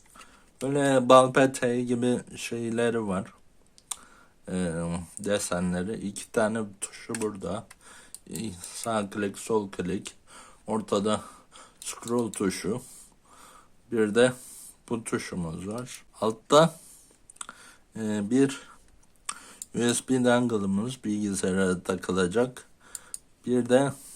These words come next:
e, on off açma kapatma ve,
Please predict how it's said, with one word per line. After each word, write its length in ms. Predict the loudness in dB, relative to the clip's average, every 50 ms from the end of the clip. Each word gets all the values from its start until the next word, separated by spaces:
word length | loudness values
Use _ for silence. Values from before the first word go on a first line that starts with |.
| -20 -20 -20 _ _ _ -20 -18 _ -16 -16 -16 -20 -20 -20 -20 -20 -20 _ _ _ _ -12 -6
e, 300 | -4 -2 0 0 -2 -2 0 4
on 180 | 4 6 6
off 320 | 6 2 2 0 -6 -10 -2
açma 560 | 2 2 2 2 0 -4 -4 -2 -2 -2 -4
kapatma 640 | -6 -4 0 2 2 2 2 -2 -6 -6 -4 -4 -2
ve, 200 | 0 -2 -2 -2